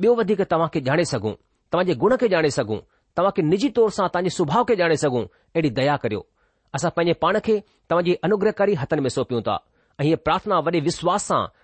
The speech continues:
نمرتا، دينتا سان اسان جي پرڀو ۽ مڪتيداتا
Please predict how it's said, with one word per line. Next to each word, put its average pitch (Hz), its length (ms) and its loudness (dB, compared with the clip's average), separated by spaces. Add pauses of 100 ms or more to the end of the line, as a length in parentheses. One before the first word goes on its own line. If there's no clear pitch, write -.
(120)
نمرتا، 220 500 0
دينتا 190 320 0
سان 120 160 -4 (320)
اسان 185 200 -2
جي 175 160 2
پرڀو ۽ 180 200 0 (240)
مڪتيداتا 165 500 -2